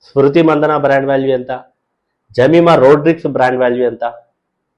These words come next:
ఇవి దాదాపుగా చాలా మందికి తెలిసే అవకాశమే ఉండదు, ఎందుకంటే వీటి గురించి ఎవరు పెద్దగా పట్టించుకోరు. అసలు వీళ్ళు ఎన్ని యాడ్స్‌లో యాక్ట్ చేస్తారు? ఇంతకీ బ్రాండ్ వాల్యూ అంటే ఐడియా ఉంది కదా చాలా మందికి,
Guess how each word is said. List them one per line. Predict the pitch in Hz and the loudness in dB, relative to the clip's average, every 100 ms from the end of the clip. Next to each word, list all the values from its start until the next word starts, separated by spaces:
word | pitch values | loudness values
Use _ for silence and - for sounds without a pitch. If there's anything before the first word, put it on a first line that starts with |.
| _ _ | _ _
ఇవి | 113 | -6
దాదాపుగా | 113 117 127 123 135 - | 0 2 2 2 -2 0
చాలా | 110 120 139 | 0 2 0
మందికి | 127 127 123 | -2 -4 -6
తెలిసే | 120 110 110 | -8 -8 -4
అవకాశమే | 113 104 117 117 120 | -4 -4 -6 -8 -4
ఉండదు, | 120 117 131 131 _ _ _ - | -4 -4 -6 -8 _ _ _ 2
ఎందుకంటే | 147 160 151 185 | 2 2 0 0
వీటి | 147 139 | 0 0
గురించి | 131 143 143 | -2 0 0
ఎవరు | 127 | 0
పెద్దగా | 135 120 120 | 0 0 0
పట్టించుకోరు. | 117 - 110 131 127 - 127 143 - | 0 -4 -6 -8 -10 -4 0 0 -2
అసలు | - 120 | -8 -4
వీళ్ళు | 120 120 113 - _ _ _ | -4 -2 -2 -4 _ _ _
ఎన్ని | 117 127 147 196 208 143 | -2 0 2 2 2 4
యాడ్స్‌లో | 147 147 151 | 2 0 0
యాక్ట్ | 156 131 120 - | 2 2 -2 -4
చేస్తారు? | 107 - 104 104 - _ 127 | -6 -6 -8 -6 -10 _ -4
ఇంతకీ | 143 131 | -2 0
బ్రాండ్ | 123 127 147 156 | 2 2 4 4
వాల్యూ | 156 147 | 2 4
అంటే | 143 135 143 123 | 2 2 2 4
ఐడియా | 135 | 4
ఉంది | 127 120 | 2 0
కదా | 123 117 120 | 0 -2 -4
చాలా | 113 | -6
మందికి, | 113 110 107 110 | -8 -12 -16 -18